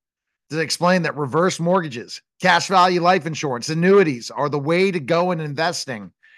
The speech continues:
And people all are, and the financial advisors are attacking all three of those products.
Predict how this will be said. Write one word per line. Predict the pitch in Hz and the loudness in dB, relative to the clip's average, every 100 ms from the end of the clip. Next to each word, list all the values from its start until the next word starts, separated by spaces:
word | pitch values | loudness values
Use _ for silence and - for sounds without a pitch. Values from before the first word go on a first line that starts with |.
| _ - | _ -8
And | 151 | -6
people | 143 165 160 | -2 0 2
all | 131 160 175 170 | 4 6 8 6
are, | 147 156 160 | 4 2 0
and | 131 143 | -4 -4
the | 139 | -2
financial | 151 160 156 170 | -2 -2 -2 -2
advisors | 131 143 147 139 135 | 2 2 2 -2 -8
are | 147 | -8
attacking | 143 139 139 131 139 135 | -6 -2 -2 -2 -8 -8
all | 113 127 135 | -2 -2 -2
three | - 120 127 | -4 -6 -2
of | 123 | -2
those | 107 110 107 | -2 -6 -6
products. | - 87 76 - - | -6 -6 -6 -12 -14